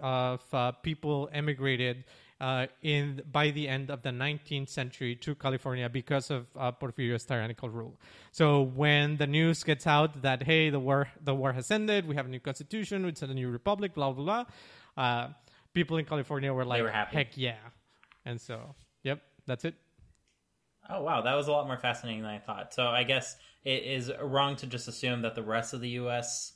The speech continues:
Speaker 2: uh, just celebrates it willy-nilly. Um, it, it's probably closer to people that actually lived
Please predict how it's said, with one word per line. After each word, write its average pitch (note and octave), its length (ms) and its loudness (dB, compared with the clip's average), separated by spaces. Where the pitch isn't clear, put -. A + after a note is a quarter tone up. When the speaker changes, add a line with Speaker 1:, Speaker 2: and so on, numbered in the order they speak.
Speaker 2:
uh, A2+ 220 -2
just A#2 180 -6
celebrates A2+ 480 -4
it A2+ 140 -10
willy-nilly. A#2 640 -4
Um, G2+ 580 -2
it, A2+ 240 -4
it's A2+ 180 -8
probably A#2 540 -2
closer A#2 500 -6
to G#2+ 420 -8
people G#2+ 380 -10
that G2+ 220 -6
actually G2+ 640 -8
lived B2 480 -2